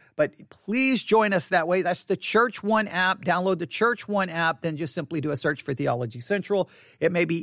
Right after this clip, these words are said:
easier for you to find all of the content. It may be, uh, easier to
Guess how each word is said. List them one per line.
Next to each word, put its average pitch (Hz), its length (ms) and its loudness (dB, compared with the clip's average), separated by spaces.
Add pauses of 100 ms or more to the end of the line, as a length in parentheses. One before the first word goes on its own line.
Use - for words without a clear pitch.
easier 175 320 2
for 175 100 -2
you 160 40 0
to 160 100 0
find 156 320 0
all 151 240 0
of 127 100 0
the 139 80 -8
content. - 480 -4
It - 80 -18
may 143 140 -4
be, 135 200 -8
uh, 127 220 -6
easier 160 400 -2
to 131 240 -6